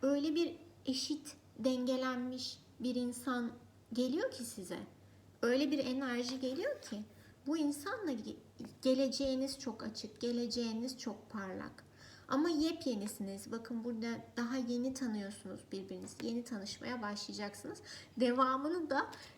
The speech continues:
inşallah gelecek aylarda anlatmaya devam edeceğim sevgili boğadaşlarım. Evet, neden diyor bir ikinci seçenek olmaya ya da durak olmayı tolere ediyorsun? Seni ne zaman arasa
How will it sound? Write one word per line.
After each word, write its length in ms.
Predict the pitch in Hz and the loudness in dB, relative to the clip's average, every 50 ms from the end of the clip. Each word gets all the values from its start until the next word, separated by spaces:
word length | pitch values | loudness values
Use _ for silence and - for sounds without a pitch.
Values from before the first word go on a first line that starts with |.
| - | 0
inşallah 600 | - 294 320 - - - 269 254 247 302 339 - - | 4 6 6 6 6 2 2 4 4 4 4 6 6
gelecek 520 | 330 277 294 330 320 320 349 359 359 - | 6 8 10 10 10 10 8 6 8 8
aylarda 500 | 349 311 277 277 262 254 262 254 262 294 | 10 10 10 8 6 4 2 0 0 0
anlatmaya 720 | 262 285 294 277 277 254 269 269 - 285 277 349 370 277 262 | 2 2 2 2 0 0 -2 -2 -2 -2 -2 -2 0 2 2
devam 400 | 254 247 254 262 269 269 262 240 | 2 2 2 0 0 2 0 0
edeceğim 400 | 226 214 214 208 208 214 214 214 - - | 0 0 0 0 0 -2 -4 -8 -6 -4
sevgili 500 | - 233 233 220 214 214 220 285 311 - | -2 -2 -2 -2 -4 -4 -4 -4 -4 -4
boğadaşlarım. 920 | - 220 220 226 220 220 220 214 214 - - - - 208 202 214 233 294 - - - - - - - - - - - - - - - | -4 -4 -4 -4 -4 -4 -4 -4 -4 -6 -8 -8 -8 -6 -4 -4 -4 -4 -6 -8 -12 -20 -20 -20 -20 -20 -20 -20 -20 -20 -20 -6 -2
Evet, 280 | - 339 339 349 - - | 0 2 2 2 2 2
neden 480 | 269 320 339 320 453 523 539 494 480 453 | 2 2 2 4 4 4 4 4 2 2
diyor 240 | 392 359 311 254 262 | 4 4 4 4 4
bir 240 | 302 311 311 - | 4 4 4 4
ikinci 400 | 294 294 - - 302 294 285 302 | 0 -2 0 2 2 4 4 2
seçenek 680 | 311 - 302 285 - - 285 269 269 269 269 269 - - | 2 2 2 2 2 2 2 2 2 0 -2 -4 -4 -2
olmaya 520 | 247 247 247 247 240 240 240 233 233 233 | -2 0 0 0 0 0 2 2 0 0
ya 220 | 226 220 233 240 233 | 0 0 0 2 2
da 220 | 254 254 254 262 262 - - - - - 220 | 2 2 2 0 -2 -6 -12 -18 -10 -2 2
durak 400 | 240 254 277 277 285 277 - - | 4 6 6 6 6 4 2 0
olmayı 580 | 240 240 240 240 240 240 233 233 247 277 277 | 2 2 4 4 4 4 4 4 2 2 2
tolere 440 | - - 262 240 240 233 240 294 277 - | 2 2 2 4 4 4 4 4 4 4
ediyorsun? 680 | 240 240 220 214 214 202 202 208 - - 285 302 - - - - - - - - - - - - - - - - - - - - - | 2 0 0 0 -2 -2 -2 -4 -6 -6 -4 -4 -6 -6 -12 -18 -20 -20 -20 -20 -20 -20 -20 -20 -20 -20 -20 -20 -20 -20 -20 -16 -14
Seni 340 | - - 330 339 349 381 370 | -2 0 2 2 4 4 2
ne 120 | 381 381 | 2 2
zaman 320 | 370 392 381 359 330 302 277 | 2 4 6 6 6 6 4
arasa 480 | - - 269 262 269 262 269 - 330 | 4 4 4 4 4 4 2 2 2